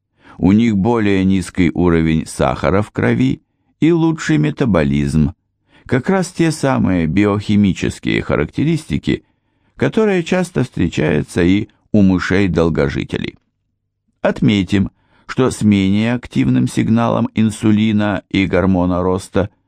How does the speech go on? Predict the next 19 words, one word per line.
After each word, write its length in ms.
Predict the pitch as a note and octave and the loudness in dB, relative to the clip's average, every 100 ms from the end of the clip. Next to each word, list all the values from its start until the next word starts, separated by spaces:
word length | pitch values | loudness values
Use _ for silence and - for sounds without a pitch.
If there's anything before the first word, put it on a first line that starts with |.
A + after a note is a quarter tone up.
| _ _ _ _ | _ _ _ _
как 180 | - A#2+ | -2 -2
правило, 440 | - G3 G#3 F3+ D#3 | 0 0 0 0 -2
связаны 520 | - D3+ D3+ C#3+ C3 | -2 -2 0 0 0
благоприятные 1080 | - B2+ A2+ - A2 A#2 C3 - G2 G2 E2+ | 0 -2 -2 -2 0 0 -2 -2 0 2 2
биологические 960 | E2 D#2+ F2 E2+ E2+ C2+ - - G1+ | 2 2 0 -2 -2 -6 -8 -6 -4
эффекты 540 | - - D#3 - C#2 - _ _ _ _ - | -2 -2 -2 -4 -6 -6 _ _ _ _ -4
и 140 | G2+ | 0
более 500 | F2+ A2+ E3+ D#3 B2 | 2 2 2 0 0
долгая 540 | E2 D#2+ F2+ E2 E2 D2+ | 0 0 0 0 0 0
жизнь. 440 | C2 A#1+ G1+ G1+ _ _ _ _ _ _ _ - | -2 -4 -4 -10 _ _ _ _ _ _ _ 0
Инсулин 760 | F#2+ F#2 - F#2+ F#2+ G#2 E2+ - _ - | 2 2 2 2 2 2 0 -2 _ -4
и 180 | D#2+ C2+ | -2 0
гормон 480 | D#2 D2+ E2 D#2 | 0 0 2 2
роста 560 | D2+ F#2+ D#2+ - - - _ _ _ _ - | 0 -2 -4 -4 -4 -6 _ _ _ _ -4
абсолютно 640 | F2+ - A#2 E3+ F#3 B2+ | -2 0 0 0 0 2
необходимы 720 | A#2 G2+ F#2+ F2 G2 C3 A#2 | 2 0 -2 -2 0 2 0
для 200 | E2 D#2 | 0 2
нормального 680 | D#2+ D#2+ E2+ D#2+ E2 C#2+ C#2+ | 2 0 0 0 -2 -2 -2
развития 840 | C2+ C#2 D#2 C#3+ C#3+ - G#2 A#2 | -2 -4 -2 -2 -2 0 0 0